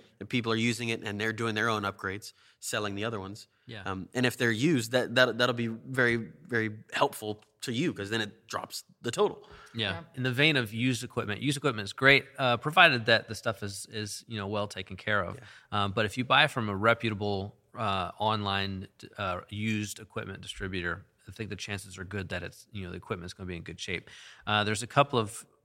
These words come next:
Speaker 2: uh, resources, websites that I like to use when trying to find used equipment. One, uh, is called reverb dot com. Uh, reverb dot com is a great place to find,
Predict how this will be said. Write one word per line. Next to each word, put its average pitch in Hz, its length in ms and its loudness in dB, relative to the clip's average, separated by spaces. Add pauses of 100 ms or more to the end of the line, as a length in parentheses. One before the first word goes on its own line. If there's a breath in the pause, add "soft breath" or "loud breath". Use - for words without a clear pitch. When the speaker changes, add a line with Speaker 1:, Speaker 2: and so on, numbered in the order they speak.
Speaker 2:
uh, 101 240 0 (320)
resources, 104 840 -4
websites 104 460 -6
that 98 120 -6
I 95 80 4
like 104 220 4
to 98 120 -12
use 95 260 -6
when 87 100 -12
trying 98 240 -6
to 82 60 -10
find 90 300 -8
used 87 180 -10
equipment. 87 460 -12
One, 107 460 2 (360 loud breath)
uh, 98 160 0
is 98 100 -2
called 98 240 -6
reverb 104 440 -2
dot 95 200 0
com. 90 380 -6 (720 soft breath)
Uh, 95 200 -2
reverb 120 380 2
dot 104 160 4
com 110 240 0
is 95 100 -2
a 104 40 -12
great 127 400 4
place 120 240 -2
to 117 100 -16
find, 101 580 -2